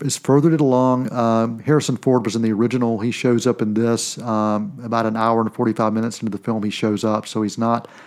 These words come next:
the main star. Ryan Gosling, uh, stars in this along with Robin Wright. Also, Jared Leto has, um, has a, a,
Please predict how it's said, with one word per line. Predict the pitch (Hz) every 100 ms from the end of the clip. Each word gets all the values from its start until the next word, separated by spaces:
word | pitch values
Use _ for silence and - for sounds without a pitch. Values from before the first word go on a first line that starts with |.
| - - - _
the | - 143
main | 143 123 113
star. | - 113 107 110
Ryan | 110 117 120 110
Gosling, | 107 107 - 113 110
uh, | 117 104
stars | - 120 117 107
in | 110 107
this | 113 110 -
along | 104 110 107 107
with | 104
Robin | 95 107 107 101
Wright. | 101 113 117 117 - _ - - - -
Also, | 113 - 110
Jared | 98 113 110
Leto | 104 110 110 107
has, | 95 107 104 98 -
um, | 104 101 98 117 135
has | - 110 110
a, |
a, | 107 120 104